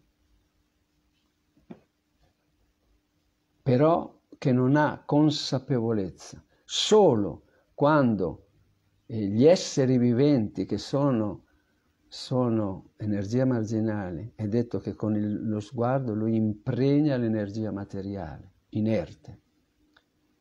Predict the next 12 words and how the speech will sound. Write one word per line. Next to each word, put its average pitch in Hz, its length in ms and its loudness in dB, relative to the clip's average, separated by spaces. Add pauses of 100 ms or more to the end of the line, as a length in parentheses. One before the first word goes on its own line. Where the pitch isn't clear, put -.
(480)
no? 135 260 -10 (140)
Quindi 127 520 4 (520)
l'energia 170 720 4
materiale 147 720 4
prende 156 600 4
vita 180 420 0
perché 127 360 0
c'è 135 220 -2
l'energia 131 800 0 (100)
spirituale, 107 1000 -4 (600)
marginale, 101 920 -6 (300)
all'interno. 123 880 -4